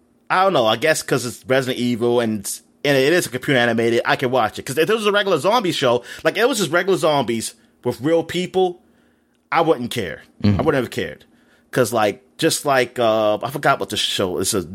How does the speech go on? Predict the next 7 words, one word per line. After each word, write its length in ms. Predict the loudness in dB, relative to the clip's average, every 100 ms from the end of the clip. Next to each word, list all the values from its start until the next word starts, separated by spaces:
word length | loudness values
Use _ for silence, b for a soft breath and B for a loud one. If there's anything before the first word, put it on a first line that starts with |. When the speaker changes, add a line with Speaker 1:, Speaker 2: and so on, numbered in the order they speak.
| -6
Speaker 1:
zombie 300 | 2 2 2 0
show 460 | 2 2 0 -2
out 400 | 2 4 4 -2 -16 B B B B B B B B B _ _ -2
on 680 | 0 2 2 0 0 -2 B B _ _ _ -14 -14 _ _ _ _ _ _
Netflix, 880 | -2 -2 -2 -2 -2 0 0 0 -2 -4
uh, 540 | -2 0 0 -4 -8 -12
'cause 960 | -4 -2 -2 -4 -4 -4 -6 -10 -14 -16